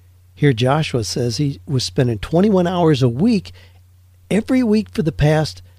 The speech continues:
seven months. So he's got, what, about six hundred fifty hours in studying how to become a software developer. And he blogged about the entire journey three times a week. "I just launched my resume site,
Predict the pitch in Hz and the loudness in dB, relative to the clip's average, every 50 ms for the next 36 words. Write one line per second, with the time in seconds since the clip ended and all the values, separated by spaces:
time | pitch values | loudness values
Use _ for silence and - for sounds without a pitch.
0 | _ _ - - - - - 156 160 156 170 170 170 170 - - - - _ _ | _ _ -10 -8 -6 -2 0 0 2 2 0 0 0 -2 -6 -12 -20 -20 _ _
1 | 123 127 135 131 107 90 92 - - 143 139 139 123 - 147 135 135 - - 127 | -2 0 0 -2 -2 -6 -10 -6 -2 0 0 0 2 0 0 0 0 -4 -6 -4
2 | 131 127 110 95 104 104 101 - - 156 - - 160 147 143 131 120 - - 147 | -4 -4 -4 -6 -8 -10 -8 -6 -6 -6 -2 -2 0 0 0 0 -2 -2 -2 -4
3 | - - 127 127 123 123 123 117 117 107 95 - - 120 110 104 98 - - - | -4 -2 -2 0 0 0 -2 -2 -4 -6 -6 -8 -8 -8 -8 -10 -12 -16 -20 -20
4 | - - _ - - - - - 190 226 220 170 143 135 131 151 156 151 151 - | -20 -20 _ -10 -10 -6 -2 2 2 4 4 4 4 4 4 2 2 2 0 2
5 | 165 160 151 139 - - 165 185 233 233 - - 147 123 117 120 110 127 117 101 | 2 2 2 2 0 0 -2 -2 -2 -4 -2 0 0 0 0 0 -2 -2 -6 -6
6 | 104 104 - - - - - - - - _ _ _ _ _ _ _ _ - 135 | -8 -12 -14 -14 -16 -16 -18 -20 -20 -20 _ _ _ _ _ _ _ _ 0 0
7 | 135 131 110 123 117 127 143 160 170 151 160 135 147 151 143 - 156 143 135 - | 0 2 0 0 2 2 2 2 2 0 0 0 0 0 2 2 2 2 4 4
8 | 139 135 135 139 135 123 135 131 131 127 131 131 127 - - 143 123 131 - - | 2 4 4 2 2 2 2 2 2 2 2 0 -2 -4 -6 -6 -6 -6 -4 -4
9 | 131 123 123 123 113 127 117 120 110 - - - 104 104 110 151 156 - - 117 | -4 -2 -2 -2 -2 -2 -4 -4 -6 -8 -14 -16 -12 -4 0 0 0 0 -4 -12
10 | - - 123 120 131 135 139 147 - - - - 135 127 123 113 120 147 139 - | -12 -8 -4 -2 0 0 0 0 -2 -6 -4 -2 0 0 0 2 0 0 0 0
11 | 151 135 139 139 131 - - - 120 117 120 147 - | 0 0 2 0 0 -2 -4 -4 -4 -4 -4 -6 -8